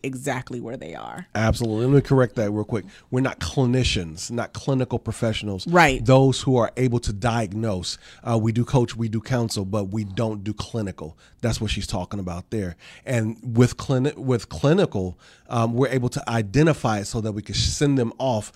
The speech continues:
Speaker 1: Yes,
Speaker 2: to a
Speaker 1: yes,
Speaker 2: referral.
Speaker 1: thank you.
Speaker 2: But what they're able to do is to see the effect, the consistent effect of being whittled down like this, to, to see the consistent effect of being, uh, of chasing love like this.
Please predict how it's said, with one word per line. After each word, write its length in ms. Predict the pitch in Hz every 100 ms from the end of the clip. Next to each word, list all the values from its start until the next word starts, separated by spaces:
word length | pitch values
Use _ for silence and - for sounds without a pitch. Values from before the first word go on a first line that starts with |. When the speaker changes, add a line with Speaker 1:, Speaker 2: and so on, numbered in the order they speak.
| _ -
Speaker 1:
Yes, 400 | 185 147 135 123
Speaker 2:
to 60 |
a 160 | 120 107
Speaker 1:
yes, 160 | 147 151
Speaker 2:
referral. 220 | 185 131
Speaker 1:
thank 200 | 131 -
you. 120 | 123 - _ 113
Speaker 2:
But 140 | 135
what 240 | 123 143 -
they're 140 | 135
able 240 | 135 131 120
to 100 | 113
do 280 | 127 139
is 160 | 117 107
to 80 | 110
see 360 | - - 151 113
the 340 | 107 113 117 -
effect, 680 | 104 - - 127 - - - _ - - -
the 120 | 117
consistent 640 | - 123 - 156 151 151 -
effect 520 | 110 - 123 107 - -
of 220 | 107 101
being 400 | 120 120 107 98
whittled 320 | 107 113 101
down 260 | 98 104 104
like 200 | 95 92
this, 160 | 95 -
to, 160 | 110 101
to 160 | 110
see 440 | - - - - 139
the 80 | 113
consistent 400 | 117 127 113 107
effect 380 | - 120 107 - - -
of 120 | 120
being, 360 | 120 117 104 113
uh, 260 | 113 110 104
of 140 | 107
chasing 380 | - - 123 113
love 220 | 104 123 113
like 200 | 104 -
this. 180 | 95